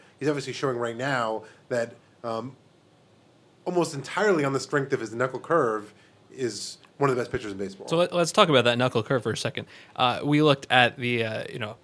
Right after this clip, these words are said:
Speaker 2: guys who've thrown at least a thousand knuckle curves over the last three seasons, right? So I'm looking at the, uh, uh, I'm sorry, this is a, a thousand pitches, and the guys who've thrown the highest percentage of knuckle curves, uh, this year, right? So sixty-eight guys have thrown at least a thousand pitches. He is number one at the highest percentage of curveballs, forty-six percent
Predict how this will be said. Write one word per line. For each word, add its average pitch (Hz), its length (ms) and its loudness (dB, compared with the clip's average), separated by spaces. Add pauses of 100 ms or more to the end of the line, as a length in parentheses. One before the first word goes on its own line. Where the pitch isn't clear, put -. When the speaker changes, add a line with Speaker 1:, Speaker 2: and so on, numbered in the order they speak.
(140)
Speaker 2:
guys 165 200 8
who've 170 120 4
thrown 151 180 6
at 131 60 2
least 139 200 0
a 127 40 0
thousand 123 580 2 (220)
knuckle 123 260 -2
curves 113 320 2
over 117 160 6
the 117 60 2
last 120 260 4
three 127 180 -2
seasons, 110 360 -4
right? 127 180 -2
So 123 100 2
I'm 120 80 -2
looking 120 240 -4
at 110 120 -2
the, 117 180 -10
uh, - 60 -10 (180)
uh, - 120 -10 (200)
I'm 120 120 -6
sorry, 113 180 4 (180)
this 160 160 0
is 156 80 2
a, 131 120 6
a 123 60 4
thousand 135 260 6
pitches, 127 380 4 (160)
and 127 140 0
the - 20 4
guys 139 200 4
who've 127 100 0
thrown 131 140 6
the 123 60 2
highest 131 220 2
percentage 131 460 4
of 107 80 0
knuckle 113 260 -2
curves, 113 440 0
uh, 110 160 -2
this 117 200 -4
year, 117 120 2
right? 117 120 0
So - 60 -4
sixty-eight 139 560 2
guys 123 220 2
have 123 100 -6
thrown 131 160 0
at 123 60 -2
least 117 160 -6
a - 20 -8
thousand 117 300 2
pitches. - 320 0 (260)
He 208 140 -2
is 170 100 2
number 170 340 8
one 170 200 8
at 131 100 6
the 131 60 2
highest 139 320 4
percentage 131 340 0
of 113 80 -6
curveballs, 123 420 2
forty-six 151 460 -4
percent 123 400 0